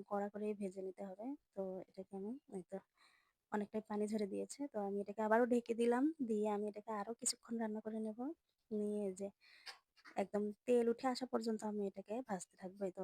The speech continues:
অনেকটাই তেল উঠে এসেছে। আমি এটাকে এখন এর ভেতরে ঢেলে দেব। তো এই তো আমার এই ভাজিটার ভেতরে দিয়ে দিলাম এটাকে ঢেলে।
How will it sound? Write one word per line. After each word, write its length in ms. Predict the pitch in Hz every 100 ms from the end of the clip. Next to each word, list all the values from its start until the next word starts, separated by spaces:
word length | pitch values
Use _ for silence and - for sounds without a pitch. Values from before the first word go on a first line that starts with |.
| 185 -
অনেকটাই 420 | 202 196 - 202
তেল 200 | 208 196
উঠে 160 | 202 214
এসেছে। 280 | 208 226 -
আমি 180 | 269 196
এটাকে 280 | 185 190 -
এখন 200 | 190 - 202
এর 120 | 175
ভেতরে 300 | 185 196 233 311 _
ঢেলে 300 | 175 190 170
দেব। 180 | - - 170 _ _ _ _ _ _ _ _ _ 170
তো 0 |
এই 120 | 170
তো 120 | -
আমার 200 | 180 190 190
এই 120 | 185
ভাজিটার 460 | 190 185 190 202
ভেতরে 320 | 196 196 254 381 _ _
দিয়ে 180 | 190 185
দিলাম 240 | 175 170 185
এটাকে 260 | 185 196
ঢেলে। 280 | 196 196 185